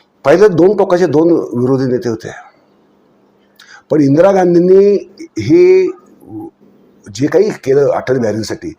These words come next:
याची जाहीर वाच्यता कधीही केलेली नाही.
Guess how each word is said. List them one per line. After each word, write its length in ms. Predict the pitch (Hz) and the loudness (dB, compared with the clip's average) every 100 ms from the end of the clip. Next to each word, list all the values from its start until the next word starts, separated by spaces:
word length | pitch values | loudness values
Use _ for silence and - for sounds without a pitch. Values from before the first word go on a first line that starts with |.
| - - - | -20 -14 -8
याची 240 | 123 165 | -2 -2
जाहीर 280 | 135 104 127 | 0 -2 -2
वाच्यता 580 | 120 98 107 113 131 135 | -4 -6 -8 -6 -6 -8
कधीही 360 | 90 80 92 | -14 -12 -10
केलेली 520 | - - 92 90 139 156 _ _ _ _ | -10 -12 -16 -14 -16 -16 _ _ _ _
नाही. 400 | 139 151 - _ | -12 -12 -12 _